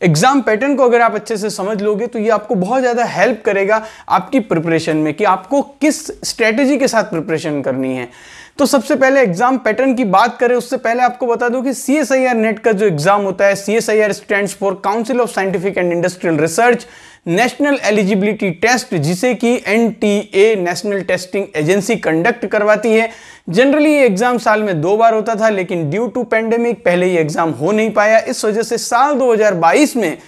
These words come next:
ये एग्जाम तीन बार होगा। तो जिसका जो पहला एग्जाम है वो होगा ट्वेंटी नाइन जनवरी ट्वेंटी ट्वेंटी टू को। सीएसआईआर नेट का एग्जाम पांच सब्जेक्ट में होता है,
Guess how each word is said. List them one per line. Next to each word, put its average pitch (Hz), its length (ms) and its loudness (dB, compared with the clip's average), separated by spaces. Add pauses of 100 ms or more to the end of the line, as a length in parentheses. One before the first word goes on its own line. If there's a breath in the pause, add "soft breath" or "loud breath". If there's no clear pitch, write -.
(280 loud breath)
ये 277 160 2
एग्जाम 226 380 2 (120)
तीन 175 240 0
बार 143 180 2
होगा। 139 360 -2 (380 loud breath)
तो 262 100 4
जिसका 226 420 2
जो 247 140 2
पहला 247 400 2
एग्जाम 220 420 2
है 220 120 -2
वो 202 220 2
होगा 208 200 2
ट्वेंटी 233 340 -2
नाइन 247 220 0
जनवरी 196 340 -2
ट्वेंटी 175 300 -4
ट्वेंटी 160 320 -4
टू 240 320 -2
को। 247 400 2
सीएसआईआर 262 480 4
नेट 214 240 2
का 247 140 0
एग्जाम 214 400 2 (340 loud breath)
पांच 285 240 2
सब्जेक्ट 208 460 0
में 208 80 -2
होता 190 240 0
है, 196 160 0